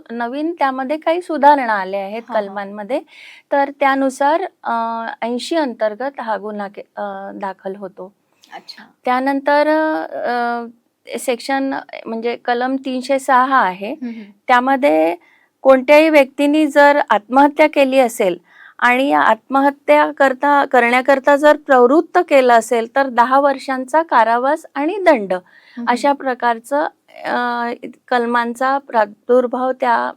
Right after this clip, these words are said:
Speaker 1: अ, म्हणजे आरोपींवर या कलमांमध्ये गुन्हा दाखल होतो.
Speaker 2: अच्छा.
Speaker 1: त्यानंतर कलम एकशे अठरा आहे,
Speaker 2: हम्म.
Speaker 1: ज्यामध्ये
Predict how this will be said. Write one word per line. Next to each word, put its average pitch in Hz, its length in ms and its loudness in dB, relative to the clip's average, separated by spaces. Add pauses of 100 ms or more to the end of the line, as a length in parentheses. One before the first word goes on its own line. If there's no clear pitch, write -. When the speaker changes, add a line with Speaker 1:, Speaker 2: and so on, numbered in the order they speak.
(160)
Speaker 1:
अ, 214 420 -4
म्हणजे 220 400 -10
आरोपींवर 247 640 -4
या 240 420 -4
कलमांमध्ये 226 720 -8
गुन्हा 339 340 -2
दाखल 185 380 -10
होतो. 202 320 -14 (160)
Speaker 2:
अच्छा. - 300 -20 (160)
Speaker 1:
त्यानंतर 294 540 2
कलम 277 440 0 (100)
एकशे 247 240 -4
अठरा 277 380 2
आहे, 190 300 -4
Speaker 2:
हम्म. - 320 -16
Speaker 1:
ज्यामध्ये 240 680 -2